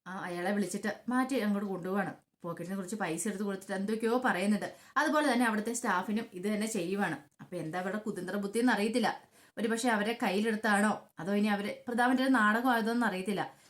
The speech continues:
പക്ഷെ കുറുപ്പേട്ടന് ഒരു കാര്യം ബോധ്യമായി, ഇതിങ്ങനെ വിട്ടിട്ട് കാര്യമില്ല. എത്രയും പെട്ടെന്ന് സേതുവിനെ വിളിച്ച് കാര്യങ്ങൾ പറയണം, അല്ലെങ്കിൽ ഈ കടയുടെ കാര്യത്തിൽ ഒരു തീരുമാനമോ. ഈ സമയം സേതുവും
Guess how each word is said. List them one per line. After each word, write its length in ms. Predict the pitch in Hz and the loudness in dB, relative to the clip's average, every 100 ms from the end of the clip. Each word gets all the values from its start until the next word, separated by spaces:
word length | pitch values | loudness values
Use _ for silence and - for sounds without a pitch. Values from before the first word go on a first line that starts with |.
| _ | _
പക്ഷെ 160 | 208 208 208 - | -8 -6 -6 -2
കുറുപ്പേട്ടന് 440 | 226 254 302 311 | -2 2 2 2
ഒരു 100 | 240 | 2
കാര്യം 360 | 240 185 214 214 | 2 2 2 0
ബോധ്യമായി, 360 | 185 190 165 - - | 0 0 -2 -4 -12
ഇതിങ്ങനെ 320 | 160 180 196 | -10 -6 -4
വിട്ടിട്ട് 260 | 208 214 226 | -2 -2 -2
കാര്യമില്ല. 440 | 196 180 226 208 - - - _ | 0 2 2 2 -2 -10 -20 _
എത്രയും 400 | 294 302 339 294 | -4 -2 0 2
പെട്ടെന്ന് 360 | 233 214 220 220 - _ _ _ _ _ - _ _ _ _ | 0 0 -2 -2 -8 _ _ _ _ _ -20 _ _ _ _
സേതുവിനെ 380 | - 185 185 226 | -6 -4 0 0
വിളിച്ച് 200 | 233 233 | 0 0
കാര്യങ്ങൾ 400 | 226 175 190 202 | 0 0 0 0
പറയണം, 300 | 220 190 254 - | 0 0 -2 -6
അല്ലെങ്കിൽ 320 | 160 170 175 | -8 -6 -6
ഈ 80 | 202 | -6
കടയുടെ 400 | 202 170 170 196 | -4 -4 -2 -2
കാര്യത്തിൽ 380 | 208 196 202 208 | 0 0 0 0
ഒരു 80 | 202 | -2
തീരുമാനമോ. 680 | - 160 175 190 208 202 - - _ _ _ _ _ _ _ _ _ - | -6 -6 -2 2 2 2 -2 -10 _ _ _ _ _ _ _ _ _ -10
ഈ 80 | 302 | -2
സമയം 340 | 294 254 262 - _ _ _ _ _ - | 2 4 2 0 _ _ _ _ _ -14
സേതുവും 520 | - 202 190 220 226 | -6 -2 0 0 -2